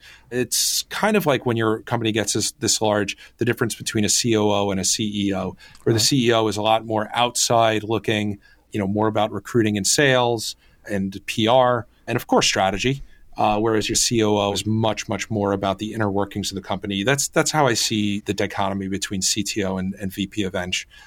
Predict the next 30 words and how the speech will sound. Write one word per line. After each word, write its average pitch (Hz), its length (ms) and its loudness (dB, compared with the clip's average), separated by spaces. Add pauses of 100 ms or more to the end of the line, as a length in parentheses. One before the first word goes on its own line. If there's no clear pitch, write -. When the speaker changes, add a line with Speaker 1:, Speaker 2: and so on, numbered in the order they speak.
(120)
Speaker 1:
But 131 100 4
at 131 40 6
Speaker 2:
Mm-hmm. 131 80 4
Speaker 1:
our 127 120 4
size, 104 640 0
it - 120 -4
doesn't 113 220 0
really 101 220 0
warrant 98 580 -2 (300)
yet 98 220 0
having 95 400 -2
both, - 420 -10
uh, 92 220 -2
roles. 92 340 -6 (880)
Speaker 2:
Cool. 185 240 4
So 156 300 0 (160)
getting 180 220 4
back 160 220 2
to 131 380 2
tech 151 300 0
stack, 120 560 2
you 135 180 2
mentioned 135 520 2
what 127 260 0
was 127 220 0
existing, 156 420 0
and 131 100 4
I 127 60 4
saw 123 560 4 (420)
on 120 680 2